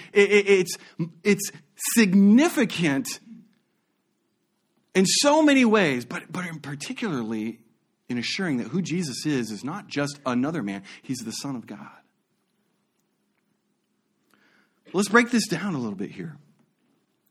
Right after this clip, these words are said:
Mary, Mary's likely around the age of sixteen. She's likely a teenager, all right? When you think about this, just in terms of your life and where Mary's at and what, what she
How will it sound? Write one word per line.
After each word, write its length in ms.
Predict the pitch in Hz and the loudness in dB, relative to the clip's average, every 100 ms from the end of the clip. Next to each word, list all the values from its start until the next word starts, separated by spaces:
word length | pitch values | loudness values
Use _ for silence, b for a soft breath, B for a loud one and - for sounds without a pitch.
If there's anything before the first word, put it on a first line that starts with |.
| _ | _
Mary, 520 | 135 160 214 254 269 254 - _ _ _ _ _ _ _ _ _ | -10 -6 -4 -2 -4 -6 -14 _ _ _ _ _ _ _ _ _
Mary's 280 | 151 190 202 | -10 -6 -2
likely 540 | 170 180 170 165 143 135 - _ _ _ _ _ _ _ _ _ | -2 -2 0 2 2 0 -14 _ _ _ _ _ _ _ _ _
around 140 | - 180 | -18 -8
the 120 | 165 | -6
age 140 | 143 | -4
of 60 | 120 | -6
sixteen. 440 | - - - 104 | -8 -12 -10 -10
She's 180 | 104 113 | -8 -10
likely 260 | 135 147 143 | -10 -6 -6
a 20 | |
teenager, 520 | - 123 104 90 - _ _ _ _ _ _ _ _ _ | -4 -6 -6 -8 -14 _ _ _ _ _ _ _ _ _
all 80 | 98 | -14
right? 180 | 107 131 | -12 -12
When 60 | - _ _ _ _ _ _ _ _ _ _ _ _ _ _ _ _ _ _ _ | -14 _ _ _ _ _ _ _ _ _ _ _ _ _ _ _ _ _ _ _
you 80 | 165 | -8
think 180 | 190 269 | -4 -2
about 220 | 214 - | -2 -4
this, 240 | 190 165 - | -10 -12 -12
just 260 | 196 - 165 | -10 -10 -6
in 120 | 151 | -6
terms 320 | - 202 190 | -6 -8 -6
of 100 | 151 | -4
your 140 | 139 | -4
life 360 | 127 123 113 104 | -4 -6 -8 -8
and 200 | 113 117 | -8 -6
where 200 | 143 175 | -6 -4
Mary's 360 | 143 143 143 131 | -4 -4 -4 -4
at 180 | 135 | -6
and 140 | 113 117 | -6 -6
what, 100 | 123 | -6
what 240 | 127 123 | -10 -10
she 420 | - 135 131 127 | -8 0 0 0